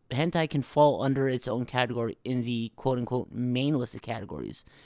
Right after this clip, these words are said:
with, like, action, comedy, anime, hentai. Hentai is technically still its own thing. And that is the,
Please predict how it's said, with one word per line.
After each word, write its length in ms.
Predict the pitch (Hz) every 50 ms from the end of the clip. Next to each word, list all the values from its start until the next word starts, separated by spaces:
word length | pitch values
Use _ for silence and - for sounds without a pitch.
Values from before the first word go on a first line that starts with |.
| - - - _ -
with, 200 | - 113 107 -
like, 140 | 107 107 - _ -
action, 480 | 113 117 113 - - - - 117 117 107
comedy, 600 | - - 120 117 113 117 113 113 113 110 92 76
anime, 440 | 117 117 113 113 110 110 110 120
hentai. 500 | 123 139 165 175 160 - - - - 120
Hentai 320 | 117 113 107 - 110 110 107
is 120 | 107 - -
technically 320 | - 110 - 95 107 101
still 260 | - - - - 90
its 100 | - - - -
own 200 | 104 107 113 110
thing. 380 | - 147 170 165 113 - - - _ _ _ - - _ _ _ _ _ _ _ _ _ _
And 280 | - 113 110 107 104 110
that 200 | 110 110 - -
is 400 | - 107 120 117 117 113 113 120
the, 360 | 123 117 110 107 104 101